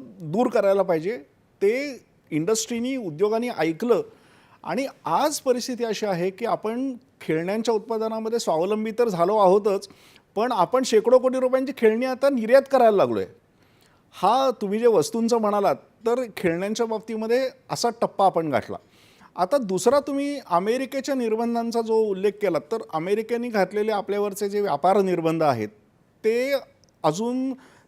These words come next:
त्याचा एक तार्किक परिणती ज्याला म्हणतात, लॉजिकल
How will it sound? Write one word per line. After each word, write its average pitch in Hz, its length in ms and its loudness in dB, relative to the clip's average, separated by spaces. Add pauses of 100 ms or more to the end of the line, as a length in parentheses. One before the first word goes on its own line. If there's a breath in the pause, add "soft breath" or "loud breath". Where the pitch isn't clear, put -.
(100)
त्याचा 185 260 0
एक 233 160 -4
तार्किक 196 400 0
परिणती 220 460 0
ज्याला 202 200 0
म्हणतात, 170 320 -2
लॉजिकल 190 420 -2